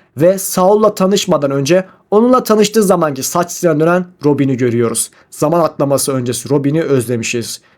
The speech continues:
Bölümün sonunda ise Saul'un yere yığılma haberiyle bitiriyoruz. Şimdi burada şuna değinmem lazım. Saul'u en son Ohara'da gördüğümüzde donmuştu. Daha sonra sargılar içinde gördük. En sonda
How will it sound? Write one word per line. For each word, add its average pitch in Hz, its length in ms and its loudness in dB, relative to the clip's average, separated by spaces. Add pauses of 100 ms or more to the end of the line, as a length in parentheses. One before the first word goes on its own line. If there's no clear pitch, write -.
(140)
Bölümün 240 300 4
sonunda 240 380 2
ise 214 340 2 (180)
Saul'un 208 480 2
yere 143 280 4
yığılma 190 340 4
haberiyle 185 680 2
bitiriyoruz. 127 640 -2 (460)
Şimdi 208 200 2
burada 262 180 4
şuna 247 240 0
değinmem 165 400 4
lazım. 107 340 -4
Saul'u 240 420 2
en 269 100 4
son 156 200 -2
Ohara'da 147 380 0
gördüğümüzde 175 640 0
donmuştu. 127 580 -2 (380)
Daha 196 180 2
sonra 262 480 2 (140)
sargılar 175 560 2
içinde 214 280 0
gördük. 226 480 2 (300)
En 311 200 2
sonda 214 560 0